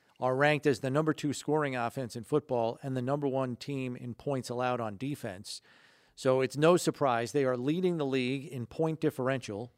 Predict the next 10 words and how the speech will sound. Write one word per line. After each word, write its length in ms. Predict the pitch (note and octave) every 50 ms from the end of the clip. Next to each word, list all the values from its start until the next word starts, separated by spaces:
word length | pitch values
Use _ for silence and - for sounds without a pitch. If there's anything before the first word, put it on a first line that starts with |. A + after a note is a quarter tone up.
| _ _ _ -
just 300 | A2 A#2+ D3+ D3 - -
as 160 | D3+ A#2 -
they 140 | C3+ C3 A#2
did 200 | G#2 A#2+ B2 A2+
last 440 | A2+ A2+ B2+ C#3 C#3+ C3 - - A2+
year. 260 | G2 E2+ F2+ G2+ G#2 - - - - - _ _ _ - - - _ _ _ _
But 160 | - D3+ D3 -
the 80 | E3+ D3+
margin 540 | D3 D3+ D#3 F3+ A3 A3 E3+ C3+ C#3+ C3
already 560 | A#2+ A2+ A2 G#2+ A2 A2 G#2 G2 F#2 F#2 F2+